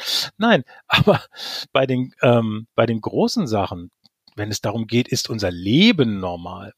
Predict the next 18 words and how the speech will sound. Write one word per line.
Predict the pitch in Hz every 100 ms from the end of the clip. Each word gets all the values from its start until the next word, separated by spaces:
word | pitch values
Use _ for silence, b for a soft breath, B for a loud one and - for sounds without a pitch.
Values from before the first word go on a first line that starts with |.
| _
da | 117 135 117 95
finde | - 95
ich | -
das | - -
unangenehm, | - 92 98 98 98 98 107 B B B B
dieses | 110 98 92 -
Wort. | - - - _ _ -
Aber | 92 92
natürlich | 87 - 117 113 -
darf | 101 -
man | 92
sich | 90 95 - - B B B B
auch | 104 95
gerne | - 95 92 95 110 _ _
mal | - 95 87
was | 87 -
Normales | 82 78 78 80 78 76 -
gönnen. | 90 101 73